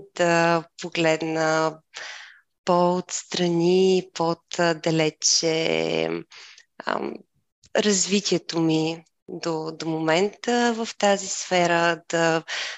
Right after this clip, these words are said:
да си представя бъдещето и какво било то, би било то и на къде ще ме отведе. И, за съжаление, реших, че може би <laughs> ще е по-добре да се насоча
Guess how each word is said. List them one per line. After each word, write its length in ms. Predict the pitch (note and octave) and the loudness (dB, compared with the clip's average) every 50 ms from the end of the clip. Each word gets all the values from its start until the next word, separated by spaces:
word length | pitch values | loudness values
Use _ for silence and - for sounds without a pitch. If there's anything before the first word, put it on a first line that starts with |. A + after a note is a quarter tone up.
| - - | -10 -8
да 80 | - G3 | -4 -2
си 180 | - G3+ F#3+ | -2 -2 -4
представя 840 | - - F#3+ - - - - F3+ E3+ E3 E3 E3+ E3+ E3+ E3+ E3 D#3+ - _ - - - - - | -4 -6 -6 -6 -4 -2 0 2 2 2 2 2 2 2 2 0 -2 -8 _ -20 -20 -20 -14 -10
бъдещето 1000 | G3+ F3 - G#3 F#3+ F#3 F#3+ F#3 - - - G#3 G3+ G3+ - A#3 A#3+ B3 B3+ B3+ | -6 0 2 2 4 4 4 2 2 0 0 -2 -2 0 0 2 2 4 4 2
и 60 | A#3 | 2
какво 320 | - - - - - G3+ F#3+ | 0 -4 -4 -2 0 0 2
било 320 | F#3 G3+ F#3+ F3+ F3+ F3+ - _ | 2 2 2 2 2 0 -2 _
то, 240 | - F#3 F#3 G3 G3+ | 0 0 0 0 0
би 180 | F3+ G3+ G3 | 2 2 4
било 280 | F3+ G#3 G3+ F#3+ F#3+ G3 - - | 4 4 4 4 4 2 0 0
то 180 | - F#3+ G3 G#3 | 2 2 4 4
и 80 | A3 | 2
на 80 | G#3+ G#3 | 0 0
къде 300 | - - F#3+ F3+ F3 F#3 | -2 0 0 2 2 0
ще 180 | F3 - - G3+ | 0 0 0 0
ме 140 | F#3 F3+ F3 | 0 0 0
отведе. 720 | E3+ D#3+ D#3+ E3+ E3+ D#3 - F3+ F#3 G3 A3+ B3+ C#4 C#4 - - - - - - - - - - - - - - - - - - | -2 -4 -4 -4 -4 -2 0 2 2 4 4 2 2 0 -4 -8 -8 -8 -8 -8 -10 -10 -12 -14 -14 -16 -16 -16 -18 -12 -6 -2
И, 300 | - B3 A#3+ A#3+ A#3 A3+ | 2 4 4 4 4 4
за 100 | G3+ - | 2 -2
съжаление, 760 | - - - G#3 F#3 G3+ G3 F#3+ F#3 F3+ F#3 F#3+ G3 G3 G3 | -6 -4 -2 -2 0 2 2 4 4 4 4 4 4 4 2
реших, 380 | F#3+ F#3 F3+ - - - F3 - - | 2 2 2 0 0 0 -4 -6 -4
че 480 | - - - - F3+ F3+ F#3 F#3+ F#3+ F#3 F#3 F#3+ | -2 0 2 2 4 4 2 2 0 -2 -4 -4
може 440 | F#3+ F#3 F#3 F#3 G3+ G#3 G3+ G#3 | -2 0 2 2 2 2 2 2
би 280 | F#3+ F3 E3 F3+ F3 G3+ | 0 0 2 4 4 4
<laughs> 260 | F#3+ G3 - - - | 4 2 0 -2 -4
ще 240 | - - - - G3 | -6 -6 -4 -2 -2
е 40 | G#3 | -4
по-добре 560 | - - G3+ G3 F#3 G3+ G3 F3+ F#3 F3+ F3 | -2 -2 -2 0 0 0 0 0 0 0 0
да 120 | E3+ F#3+ | 0 -2
се 320 | F3+ - - - F#3+ F#3+ F#3+ | -4 -4 -2 0 2 4 4
насоча 440 | F#3+ F#3 - - F3+ F3+ - - | 2 0 0 -2 -2 -2 0 -2